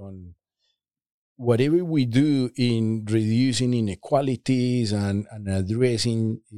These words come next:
social challenges and environmental challenges in, in urban systems, they're very fragile. They, they can go away. And a good example of that, and I would say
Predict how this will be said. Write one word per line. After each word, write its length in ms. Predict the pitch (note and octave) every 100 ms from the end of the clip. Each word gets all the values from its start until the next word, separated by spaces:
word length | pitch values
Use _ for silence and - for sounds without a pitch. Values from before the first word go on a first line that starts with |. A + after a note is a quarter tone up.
| A2
social 760 | - - D3 B2 B2 A2+ A2 A2+ -
challenges 680 | - G2+ A2+ G#2 F#2 F#2 F2
and 160 | G2+ G2+
environmental 760 | G2+ G#2 G2+ G2+ A2 G#2+ A2+
challenges 580 | G2 A2+ G#2+ G2 F#2+ F#2
in, 160 | F#2+ G2 A2+
in 180 | G2+
urban 380 | G#2 A#2+ G#2+ G#2
systems, 600 | - G2 - - F#2+ F2+ _ _ _ _ _ _ _ A2
they're 160 | A#2+ A2+
very 280 | A2+ D#3
fragile. 880 | E3 - C#3 B2+ A2+ F#2+ E2 D#2 E2 _ _
They, 580 | G#2 G2 F#2+ F#2+ F#2+ G2 _ G2+ G2+ G2 C3+ _ _ _ _ _ _ _ _ _ _ _ _ _ _ A2
they 120 | A2+
can 220 | - G#2+
go 160 | F#2+ A2
away. 300 | F#2 F#2+ F2 - _ _ _ _ _ _ _ _ _ _
And 420 | G2 F#2+ F#2+ F#2 F#2
a 80 |
good 200 | F2 B2
example 480 | D3+ - B2 G2+ F#2+
of 160 | F2+ E2
that, 320 | F2 D#2+ D#2+
and 420 | E2+ F2 F2 F#2 F2+
I 60 |
would 180 | F2+ G2
say 340 | - A#2 G#2+